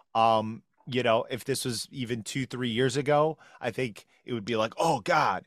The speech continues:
you know, and if we hadn't already taken Self down in a one-on-one. But now it's like, yeah, no, I, I think, and thanks to Indiana's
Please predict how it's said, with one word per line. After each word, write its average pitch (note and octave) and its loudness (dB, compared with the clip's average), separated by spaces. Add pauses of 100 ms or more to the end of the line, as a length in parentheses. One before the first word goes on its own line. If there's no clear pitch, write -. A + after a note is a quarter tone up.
you C3+ 0
know, B2+ 4
and B2+ 2
if B2 -4
we D3 0
hadn't D3+ 2
already A2+ 2
taken G#2+ -6
Self G#2 0
down F#2 -2 (340)
in B2+ 0
a A#2+ 0
one-on-one. A2 2 (480)
But A2+ 6 (300)
now B2+ 4
it's C#3+ 0
like, D3+ 0
yeah, D3 6
no, C3+ 8
I, C#3 8 (140)
I G#2+ 4
think, C#3+ -4
and G#2+ -4
thanks B2 0
to A2 0 (480)
Indiana's A2+ 2